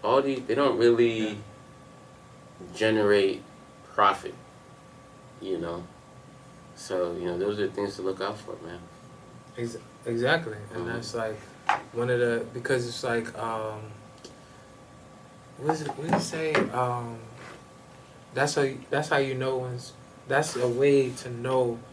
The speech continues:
Speaker 2: how someone is swimming naked, or is when the tide comes in. Like, you know what I mean?
Speaker 1: Mm-hmm.
Speaker 2: Like, if,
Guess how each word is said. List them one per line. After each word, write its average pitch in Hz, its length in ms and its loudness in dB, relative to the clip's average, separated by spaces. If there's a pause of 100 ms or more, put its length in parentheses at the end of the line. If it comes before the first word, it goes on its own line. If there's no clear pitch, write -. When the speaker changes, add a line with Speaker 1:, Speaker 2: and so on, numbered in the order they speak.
(480)
Speaker 2:
how 123 200 -2
someone 127 380 -4
is 117 140 -6
swimming 123 380 -6
naked, 120 460 -4 (280)
or 120 160 -6
is 110 140 -8
when 120 160 -6
the 110 80 -10
tide 131 340 -2
comes 110 180 -12 (160)
in. 101 140 -12
Like, 104 140 -10
you 127 60 -6
know 131 100 -2
what 127 80 0
I 127 40 -4
mean? 127 140 -4
Speaker 1:
Mm-hmm. 98 80 -2
Speaker 2:
Like, - 180 -2 (440)
if, 131 280 4